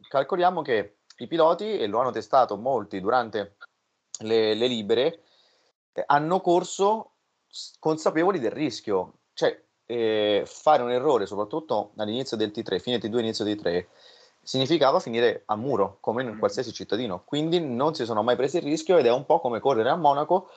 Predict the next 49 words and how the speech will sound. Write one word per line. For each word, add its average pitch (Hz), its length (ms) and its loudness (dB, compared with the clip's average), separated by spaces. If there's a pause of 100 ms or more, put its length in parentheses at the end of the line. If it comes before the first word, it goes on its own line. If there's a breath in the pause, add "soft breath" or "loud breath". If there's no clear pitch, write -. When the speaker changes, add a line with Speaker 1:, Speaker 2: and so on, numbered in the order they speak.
(120 loud breath)
Speaker 1:
dove 110 400 2
la 107 160 2
qualifica 127 440 0
il 98 80 -4
sabato 120 360 0
dà 123 80 4
il 170 80 -2
massimo, 156 580 -2 (200 loud breath)
la 117 120 2
domenica 143 460 0
è - 20 2
una 104 160 -4
costante 110 480 -6
gestione 117 680 -4
del 101 160 -2
mezzo, 95 400 -2
della 98 200 4
guida, 120 500 2 (160 soft breath)
delle 117 260 -2
gomme 127 520 -2 (300)
e 156 140 -4
cerchi 147 280 0
di 151 80 4
arri-, 107 300 0
di 107 120 -6
arrivare 110 280 2
in 92 80 -8
fondo, 95 440 -4
una 107 160 -4
gestione 120 420 -4
quasi 107 240 -2
da 90 360 4
gara 104 360 2
di 95 100 -4
durata, 101 400 2
no? 104 200 -6 (320)
Quindi 110 280 -8
è 92 60 -6
per 113 140 -10
questo 135 260 0
che 104 100 -2
poi 120 180 2
i 101 40 -2
sorpassi 110 420 -2
si 95 100 -10
sono 107 220 -4
visti 107 340 -8
effettivamente 104 680 -6
solo 123 560 2